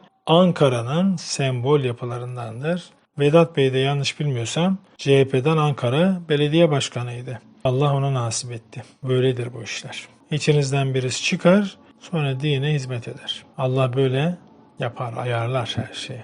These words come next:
"Alimden zalim, zalimden alim." demişler. Öyle olur. Hiç tahmin etmediğiniz insanlardan, partilerden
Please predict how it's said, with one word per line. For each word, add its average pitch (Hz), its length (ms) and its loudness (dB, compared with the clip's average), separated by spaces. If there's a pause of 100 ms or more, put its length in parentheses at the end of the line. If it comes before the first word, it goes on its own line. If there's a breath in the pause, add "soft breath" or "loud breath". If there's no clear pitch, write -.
(120)
"Alimden 139 560 4
zalim, 135 500 2
zalimden 131 600 0
alim." 127 420 0
demişler. 127 520 -6 (260)
Öyle 127 280 0
olur. 117 460 -6
Hiç 139 140 -6
tahmin 135 360 -2
etmediğiniz 135 760 -4
insanlardan, 123 800 -4
partilerden 139 840 -2